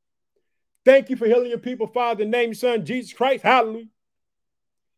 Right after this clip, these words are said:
He blessed it and broke it and gave the loaves to his disciples,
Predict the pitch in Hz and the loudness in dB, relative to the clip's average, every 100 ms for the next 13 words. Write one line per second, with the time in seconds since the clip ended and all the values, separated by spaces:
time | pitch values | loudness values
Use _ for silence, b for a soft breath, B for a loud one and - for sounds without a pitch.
0 | _ _ - 254 262 220 240 233 254 226 | _ _ -6 -4 -2 -2 -2 -2 -4 -4
1 | 208 156 214 233 214 202 180 220 254 240 | -4 -2 0 0 -2 -2 -2 0 0 -2
2 | 220 214 220 226 - 220 208 226 - 196 | -2 -2 0 -2 -6 -8 -8 -10 -8 -6
3 | 208 208 190 | -6 -10 -12